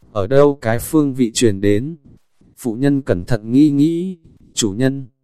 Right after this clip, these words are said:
ta ngủ đến mơ hồ, chỉ là mơ mơ màng màng mà nghe thấy có một thanh âm vang lên động, chờ ta cẩn thận nghe thời điểm phát hiện là Lưu Tẩu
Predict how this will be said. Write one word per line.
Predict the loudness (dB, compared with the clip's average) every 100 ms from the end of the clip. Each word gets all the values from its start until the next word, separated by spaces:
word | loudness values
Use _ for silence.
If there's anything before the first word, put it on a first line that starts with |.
| -20 _
ta | 2 2
ngủ | 2 -2 0
đến | -2 0
mơ | 0 0
hồ, | 0 -2 -2 -2 -4 -12 -20 -8
chỉ | -2 0
là | 0 0
mơ | 0 -2 -2
mơ | 0 0 0
màng | -2 -2 -2
màng | -2 -2 -2
mà | -2 0
nghe | 0 2 2 -2 -8 -16 _ _ -20 _ _ _ _ _
thấy | -4 -2
có | -4 -6
một | -6 -8 -6
thanh | -4 -4
âm | -4 -4 -2
vang | -2 -2
lên | -2 -2
động, | -2 -6 _ _ _ -6
chờ | -2 -2 0
ta | -2 -2
cẩn | -4 -6
thận | -6 -6 -4
nghe | -2 -2
thời | -2 -2
điểm | 0 -2 -2
phát | -4 0
hiện | -2 -2
là | -2 -2
Lưu | 4 2 4
Tẩu | -2 -2